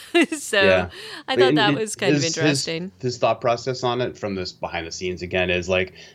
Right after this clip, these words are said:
Speaker 2: "I didn't wanna do it. This is the way we had done it before. And so I wanted to stack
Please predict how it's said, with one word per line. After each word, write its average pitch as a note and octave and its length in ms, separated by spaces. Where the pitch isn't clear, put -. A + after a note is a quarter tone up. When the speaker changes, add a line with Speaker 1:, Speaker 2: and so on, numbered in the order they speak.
Speaker 2:
"I - 60
didn't G#2 160
wanna G#2+ 180
do A2 200
it. G#2 80
This G2 160
is G2 60
the G#2 100
way A2+ 220
we G#2+ 120
had G#2+ 140
done A#2+ 140
it G2+ 80
before. G#2 380
And E2+ 140
so F#2 240
I D#2+ 160
wanted G#2+ 280
to - 60
stack G#2 560